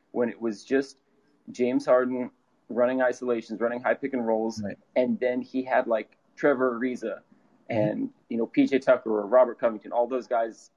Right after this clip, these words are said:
Speaker 1: who were just kind of three A D guys in the corners.
Speaker 2: It
Speaker 1: And
Speaker 2: worked.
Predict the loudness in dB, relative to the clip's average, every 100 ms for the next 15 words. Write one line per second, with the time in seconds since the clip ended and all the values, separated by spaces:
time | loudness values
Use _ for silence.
0 | _ _ -8 -8 -6 -4 -4 -4 -4 -4
1 | -6 -4 -2 -2 -4 -12 _ _ -6 -6
2 | -2 -2 -2 -8 -14 _ _ _ _ _
3 | _ _ _ _ _ 2 4 4 2